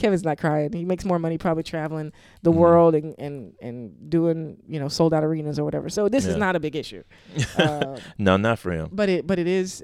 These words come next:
Speaker 1: but it does speak to, like you said, this, this want for everyone to,
Speaker 2: Yes.
Speaker 1: to, to make you capitulate. You will
Speaker 2: Oh, yes,
Speaker 1: capitulate.
Speaker 2: you're
Speaker 1: You
Speaker 2: gonna
Speaker 1: will,
Speaker 2: do it.
Speaker 1: you will say you're sorry.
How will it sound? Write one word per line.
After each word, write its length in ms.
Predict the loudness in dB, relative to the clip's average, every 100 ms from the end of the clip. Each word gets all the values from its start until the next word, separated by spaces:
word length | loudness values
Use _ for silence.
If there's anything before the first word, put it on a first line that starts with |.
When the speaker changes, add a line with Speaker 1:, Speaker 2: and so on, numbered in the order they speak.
| -6
Speaker 1:
but 100 | -4
it 60 | 0
does 180 | -2
speak 280 | -2 -6 -8
to, 280 | -2 0 2
like 200 | 0 -6
you 40 | -6
said, 240 | -6 -4
this, 200 | -6 -6
this 260 | -8 -6 -6
want 320 | -4 -4 -4
for 120 | -6
everyone 440 | -4 -4 -4 -6 -6
to, 340 | -8 -8 -10 _ -6
Speaker 2:
Yes. 400 | -4 -2 -4 -4
Speaker 1:
to, 80 | -4
to 600 | -6 -10 -10 -10 -12 -14 -10
make 280 | -8 -6
you 100 | -8
capitulate. 580 | -10 -10 -10 -8 -10 -14
You 160 | -10 -2
will 140 | 2
Speaker 2:
Oh, 260 | 4 2 -2
yes, 120 | -6
Speaker 1:
capitulate. 200 | -8 -6
Speaker 2:
you're 80 | -4
Speaker 1:
You 80 | 0
Speaker 2:
gonna 120 | 2
Speaker 1:
will, 140 | 2
Speaker 2:
do 160 | 2 0
it. 140 | -2 -4
Speaker 1:
you 120 | -6
will 200 | -2 -2
say 180 | -2 -4
you're 160 | -4 -6
sorry. 480 | -6 -6 -6 -10